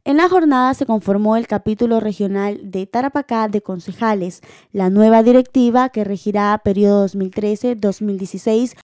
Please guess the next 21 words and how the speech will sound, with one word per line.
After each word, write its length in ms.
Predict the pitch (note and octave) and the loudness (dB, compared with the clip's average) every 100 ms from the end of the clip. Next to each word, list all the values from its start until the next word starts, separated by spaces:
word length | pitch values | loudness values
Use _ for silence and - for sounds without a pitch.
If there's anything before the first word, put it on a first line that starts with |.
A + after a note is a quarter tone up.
| _ _ | _ _
quedó 220 | - D4 | 2 4
conformada 720 | D#4 E4+ D4 A#3+ A#3+ A#3 A#3+ | 4 0 2 2 2 2 0
por 340 | A#3+ G#3+ G#3 G#3 | 0 0 0 0
los 220 | G3+ F#3 | -4 -4
diferentes 580 | A3 D4+ C#4+ A#3 A3+ B3+ | -4 0 0 0 0 -2
partidos 640 | - G#3+ - G3+ G3+ G3+ - - | -2 -4 -2 2 2 0 -8 -2
políticos. 720 | G3+ G3+ F#3 - - - - _ _ _ | 0 0 -2 -8 -20 -20 -20 _ _ _
Mario 280 | D4 D4+ D4+ | 4 6 6
Cayasaya 540 | D4+ D#4 D4 C4 C4+ | 6 4 4 6 4
Funes, 540 | C4 A#3 G#3+ A3 A#3+ - G3+ | 4 4 6 4 0 -6 -6
del 260 | F#3+ F#3+ - | -4 -4 -2
P 320 | G#3 G3+ A3+ | 0 2 2
S, 240 | A#3+ F#3 - | 0 -4 -6
secretaria 640 | - F#3 F#3+ - A3+ B3+ | -6 -4 -4 -2 -2 -2
general 420 | C#4+ B3+ B3 A#3+ | -2 0 2 2
Usmira 360 | B3 A#3 A#3 A#3+ | 2 2 -2 -2
Chayapa 380 | A#3 G#3+ G#3+ A#3 | -2 -2 -2 0
Mamani, 500 | G#3 G#3 G#3 A#3+ B3 | 0 0 0 -2 -2
del 260 | G#3 F#3+ - | -2 -2 -4
R 500 | G3 G3 G3+ G3+ A3 | -4 -2 -2 0 0
N 220 | G3+ F3+ | 0 -2